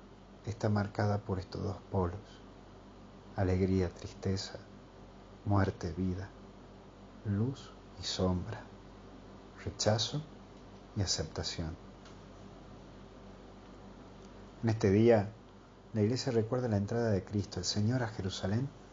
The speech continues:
para consumar y terminar ese misterio.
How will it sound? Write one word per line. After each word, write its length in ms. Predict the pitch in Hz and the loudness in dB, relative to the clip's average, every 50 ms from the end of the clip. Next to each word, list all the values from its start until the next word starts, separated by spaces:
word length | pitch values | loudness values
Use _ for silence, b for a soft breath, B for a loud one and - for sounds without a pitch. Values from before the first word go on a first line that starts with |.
| - - - - - - - - - | -18 -18 -18 -18 -18 -18 -18 -12 -2
para 160 | - 101 90 87 - - - | 0 0 0 0 -2 -2 2
consumar 580 | 95 98 98 95 - - 110 104 104 117 127 | 4 4 4 4 2 2 4 4 6 6 4
y 60 | 127 | 2
terminar 480 | 110 - 107 95 95 98 98 107 117 117 | 2 0 0 2 4 4 6 6 6 6
ese 180 | 107 - 104 95 | 4 2 4 4
misterio. 560 | 95 90 - - - 101 98 92 101 104 | 2 2 0 -2 2 2 2 2 2 -2